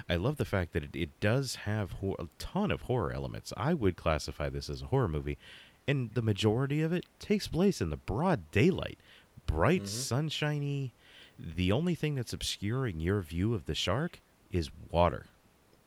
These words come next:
Speaker 2: Yep.
Speaker 1: I love it.
Speaker 2: <clears throat> Yep. And, uh, being nineteen seventy-five, and I should have looked this up, and I didn't, but I'm gonna throw it out here anyway. Maybe, maybe one of the listeners knows. I,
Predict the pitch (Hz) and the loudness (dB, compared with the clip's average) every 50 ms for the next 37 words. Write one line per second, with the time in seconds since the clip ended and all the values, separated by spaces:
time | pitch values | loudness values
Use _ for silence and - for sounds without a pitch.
0 | _ - - 87 85 80 90 101 117 143 180 - - 62 - - _ _ - - | _ -8 -6 -6 -4 -4 -4 -4 -2 -2 -2 -2 -4 -6 -10 -10 _ _ -16 -14
1 | - - - - - _ _ _ _ _ _ _ _ _ _ _ _ _ _ _ | -12 -12 -14 -14 -18 _ _ _ _ _ _ _ _ _ _ _ _ _ _ _
2 | _ _ _ _ - - 87 87 87 - - _ _ - - - - - - - | _ _ _ _ -6 -4 -2 -2 -2 -4 -10 _ _ -20 -20 -20 -20 -20 -20 -20
3 | - - - - _ _ - 92 92 90 90 90 90 82 - - - 85 82 78 | -20 -20 -20 -20 _ _ -4 -2 -2 0 -2 -4 -6 -8 -10 -12 -10 -8 -6 -6
4 | 71 58 50 50 - - _ _ - - 92 92 135 196 220 214 139 135 143 - | -4 -6 -6 -6 -8 -12 _ _ -18 -14 -8 -4 -4 -2 -2 -2 -2 -2 -2 -4
5 | - 120 - - 113 90 82 73 - - - 85 80 73 71 67 65 - - _ | -4 -4 -2 -2 -2 -4 -6 -8 -8 -6 -4 -4 -4 -4 -4 -4 -6 -8 -10 _
6 | - 80 80 80 78 71 73 - - 175 147 90 90 95 - - 85 - - 87 | -10 -8 -6 -6 -6 -6 -4 -4 -4 -4 -2 -2 -4 -4 -4 -4 -4 -4 -2 -2
7 | 76 76 - - - - - 76 73 73 73 73 73 71 69 69 - 82 78 73 | -2 -2 -4 -6 -12 -18 -14 -12 -10 -10 -10 -10 -10 -12 -12 -8 -8 -6 -6 -6
8 | 73 73 - - - 76 73 71 - - 85 85 82 78 - - 90 85 80 78 | -10 -14 -14 -10 -8 -6 -6 -6 -6 -8 -8 -8 -8 -8 -6 -4 -2 -2 -2 -2
9 | 76 76 76 78 73 73 78 78 78 76 78 76 73 71 76 78 73 76 73 - | -2 -4 -4 -4 -6 -6 -6 -6 -6 -6 -6 -6 -6 -6 -8 -8 -8 -10 -12 -14
10 | - - - 90 90 80 87 90 87 82 80 80 85 85 - - 82 78 80 82 | -16 -14 -8 -8 -6 -6 -4 -6 -6 -4 -4 -4 -6 -6 -6 -8 -10 -10 -8 -8
11 | 80 78 76 - - - - - - - - - - - - - - 139 131 | -8 -8 -8 -10 -12 -16 -20 -18 -18 -18 -18 -20 -20 -12 -6 -4 -4 -2 -4